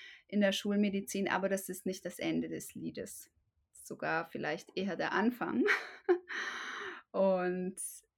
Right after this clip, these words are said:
als ich dann in diese Blase hineingekommen bin von Menschen, die überzeugt sind, dass die Diagnose nicht zu ihnen gehört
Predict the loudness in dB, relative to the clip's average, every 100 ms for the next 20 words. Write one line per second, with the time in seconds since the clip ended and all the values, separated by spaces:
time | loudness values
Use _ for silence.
0 | _ 6 8 6 2 0 6 8 8 4
1 | 2 0 0 0 -2 2 4 4 2 4
2 | 8 10 10 6 2 4 2 0 2 6
3 | 8 6 4 -4 0 0 0 0 2 2
4 | 2 -2 0 2 6 6 6 0 0 0
5 | 0 0 0 0 2 0 -2 -8 _ _
6 | -6 2 2 2 0 2 2 0 -4 0
7 | 0 -2 -6 -6 -2 0 0 0 0 -2
8 | -2 -4 -4 -8 -2 0 2 0 -2 -6
9 | -8 -20